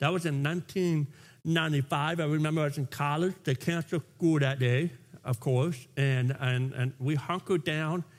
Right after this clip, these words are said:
in the dorms. And I remember just being in the hallways with everybody in the hallways. And, uh, but every now and then I would sneak into my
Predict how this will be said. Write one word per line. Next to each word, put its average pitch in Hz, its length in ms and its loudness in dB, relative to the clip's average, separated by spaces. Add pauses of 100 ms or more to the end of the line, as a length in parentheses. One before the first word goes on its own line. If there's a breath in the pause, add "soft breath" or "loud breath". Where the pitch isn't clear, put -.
(180 loud breath)
in 160 200 0
the 151 80 0
dorms. 143 580 0 (340 soft breath)
And 135 160 2
I 139 60 2
remember 160 320 2
just 156 180 -2
being 175 200 4
in 175 80 2
the 175 100 2
hallways 151 540 2
with 143 160 -4
everybody 165 540 2
in 165 80 0
the 165 80 0
hallways. 147 520 2 (400 loud breath)
And, 147 140 4
uh, 151 240 2
but 180 160 -2
every 185 180 2
now 190 200 2
and 190 60 2
then 185 120 4
I 175 60 2
would 170 180 2
sneak 185 420 -2
into 180 220 -2
my 156 160 0